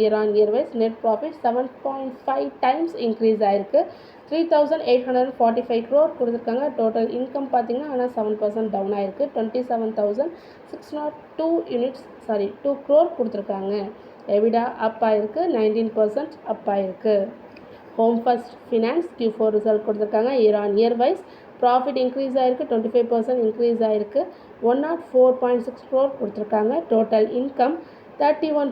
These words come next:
பர்சன்ட் இன்க்ரீஸ் ஆயிருக்கு, ஃபோர் ஹண்ட்ரட் சிக்ஸ்டீன் க்ரோர் கொடுத்துருக்காங்க. Asset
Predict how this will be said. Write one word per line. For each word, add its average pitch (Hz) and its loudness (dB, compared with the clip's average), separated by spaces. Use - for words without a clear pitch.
பர்சன்ட் 262 0
இன்க்ரீஸ் 226 0
ஆயிருக்கு, 202 -2
ஃபோர் 240 4
ஹண்ட்ரட் 233 -2
சிக்ஸ்டீன் 220 -4
க்ரோர் 240 0
கொடுத்துருக்காங்க. 196 -4
Asset 254 -2